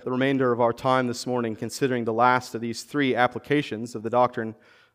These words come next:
of justification by faith under the heading, "Our law is upheld." Verse thirty-one again reads like this,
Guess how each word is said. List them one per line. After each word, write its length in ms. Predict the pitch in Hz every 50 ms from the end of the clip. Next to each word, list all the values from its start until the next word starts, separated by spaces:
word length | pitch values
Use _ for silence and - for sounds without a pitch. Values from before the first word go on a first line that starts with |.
| _
of 60 | 120 107
justification 680 | 120 127 123 - - - - 135 131 120 - 123 113
by 140 | 110 113 107
faith 420 | - - 131 123 120 113 110 - -
under 260 | 127 123 120 120 113
the 100 | 110 104
heading, 340 | 101 120 120 120 113 110 104 - - _ _ _ _ _ _ _
"Our 220 | - 120 117 117 117
law 460 | 113 120 139 147 143 123 113 110 110
is 460 | - 120 117 117 113 110 110 - - -
upheld." 680 | - 113 107 - - - 131 120 117 107 98 90 87 95 - _ _ _ _ _ _ _ _ _ _ _ _ _ _ _ _ _ _ _ _ _ _ _ _ _ _ _ _
Verse 440 | 127 127 123 120 - - - - - _ _ _ _ _
thirty-one 580 | _ - - 151 147 147 139 135 131 127 120 113
again 260 | 113 117 127 123 120 110
reads 280 | 120 120 120 117 -
like 200 | 120 113 104 -
this, 380 | - 110 101 95 - - - -